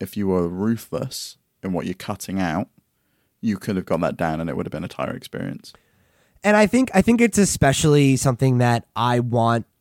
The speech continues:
Speaker 2: to advance the conversation around, at least on this podcast, because when you look at the numbers, most people don't finish video games.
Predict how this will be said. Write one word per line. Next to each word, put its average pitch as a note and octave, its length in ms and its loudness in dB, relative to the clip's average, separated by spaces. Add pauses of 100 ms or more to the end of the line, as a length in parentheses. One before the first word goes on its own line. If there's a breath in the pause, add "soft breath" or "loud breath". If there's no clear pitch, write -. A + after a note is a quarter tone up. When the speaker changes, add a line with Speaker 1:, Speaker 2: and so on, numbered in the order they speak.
(1160)
Speaker 2:
to E3+ 180 2
advance B2+ 420 0
the C#3 100 -6
conversation A#2 680 -2
around, A2+ 280 0
at F#2 80 -4
least A2+ 220 -2
on G2+ 120 -2
this G2+ 180 -2
podcast, E3 680 2
because B2+ 400 0
when C3+ 140 2
you C3+ 100 4
look C#3+ 180 4
at F3 100 0
the F3 80 0
numbers, B2+ 520 2
most C3+ 200 2
people A#3+ 180 0
don't A3 200 2
finish C#3 320 -2
video G#2+ 300 -2
games. - 560 -18